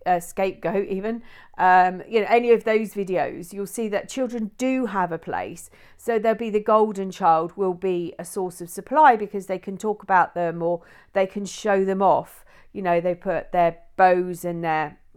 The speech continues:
ribbons in their hair and, uh, dress them up for their beauty pageant, or they're the star footballer or the star, um, I don't know, a swimmer or something like that. They're really good at something. So they have the su-,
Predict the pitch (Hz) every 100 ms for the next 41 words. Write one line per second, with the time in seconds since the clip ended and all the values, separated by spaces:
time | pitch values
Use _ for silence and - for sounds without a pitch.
0 | - 180 208 190 180 170 175 175 165 170
1 | 190 170 165 156 147 135 - - - -
2 | 170 165 156 - 196 190 - 190 185 175
3 | 165 - - 180 165 160 - 170 - 190
4 | 175 170 170 170 165 160 160 165 - 160
5 | 160 165 165 160 170 170 - 180 170 -
6 | 190 185 180 170 160 160 160 160 165 -
7 | - - - - 190 180 165 - - -
8 | 175 160 147 143 160 156 - 170 156 -
9 | - - - 240 196 175 160 165 202 185
10 | - 175 160 147 - 107 - _ _ _
11 | _ 180 190 214 202 196 185 165 - 165
12 | 156 - - - - 208 220 214 226 226
13 | - - 190 208 -